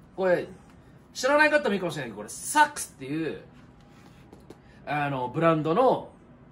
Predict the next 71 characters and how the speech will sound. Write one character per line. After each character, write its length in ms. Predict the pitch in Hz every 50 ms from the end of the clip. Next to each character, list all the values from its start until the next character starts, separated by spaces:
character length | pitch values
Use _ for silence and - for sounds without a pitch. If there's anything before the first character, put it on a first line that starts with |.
| - - - -
あ 100 | 110 113
の、 80 | 110 110
パ 220 | - - 285 311
ン 80 | 285 -
ツ 80 | -
な 80 | 143 113
ん 20 | 101
で 40 |
す 40 | -
よ。 120 | - - 156
ア 60 | 175
ン 80 | 190
ダ 80 | 196 190
ー 20 |
ウ 40 | 190
ェ 80 | 170 -
ア 40 | -
ね。 160 | - - - - - - - -
こ 80 | 151
れ 60 | 143
何 360 | 151 185 285 427 466 466 453 440
が 140 | 415 359
す 140 | - - -
ご 120 | 190 214 190
い 60 | 165
っ 20 |
て、 120 | - 156 147
ま 200 | 170 240 330 359
ず 120 | 320 330
で 40 | 277
す 100 | - 160
よ。 200 | 123 107 - - - - - - - - - - - -
ち 60 | -
ょ 20 | 151
っ 20 | 156
と 60 | 147
開 80 | 147 147
け 120 | 196 202
る 60 | 202
と、 360 | 190 - 208 202 160 - - - - - - - - - - _ - - - - - - - - - - - - - - - - - 120
ま 200 | 180 226 269 269
ず、 460 | 165 165 165 175 175 170 - - - - - - - - -
ち 80 | - 359
ょ 40 | 381
っ 20 |
と 120 | - 185 156
若 260 | 165 - - 294 302
者 220 | 302 302 302 311
好 120 | 302 254 226
き 80 | 285
っ 40 | 240
ぽ 180 | - - 302 233
い、 40 | 180
例 160 | 170 - 196
え 20 | 233
ば 60 | 320
で 80 | 302 -
す 40 | -
よ、 60 | -
こ 60 | - - -
う 60 | - 185
バ 160 | 233 277 302
ナ 120 | 294 254
ナ 100 | 196 151
で 80 | 117 -
す 80 | -
よ、 60 | 147 -
デ 100 | - 120
ザ 160 | 113 143 131
イ 40 |
ン。 40 | 107